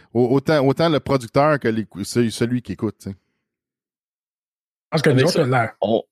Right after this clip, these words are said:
Speaker 3: ouais, vas-y, André.
Speaker 2: Excuse-moi, mais je, je pense que l'avantage que d'autres, on, on a, c'est qu'on essaie de nuancer, qu'on est ca-, qu'on est capable,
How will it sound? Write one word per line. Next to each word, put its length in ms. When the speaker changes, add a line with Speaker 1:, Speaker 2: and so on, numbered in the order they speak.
Speaker 3:
ouais, 160
vas-y, 220
André. 240
Speaker 2:
Excuse-moi, 340
mais 100
je, 120
je 160
pense 160
que 40
l'avantage 280
que 80
d'autres, 180
on, 160
on 100
a, 60
c'est 80
qu'on 80
essaie 220
de 80
nuancer, 400
qu'on 140
est 100
ca-, 180
qu'on 180
est 40
capable, 360